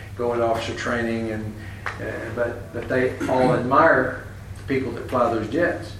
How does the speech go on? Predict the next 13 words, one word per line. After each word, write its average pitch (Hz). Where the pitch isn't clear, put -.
And 117
so 127
she'd 123
share 123
her -
testimony, 123
and 117
we 127
just -
had 110
the 107
greatest 120
time. 135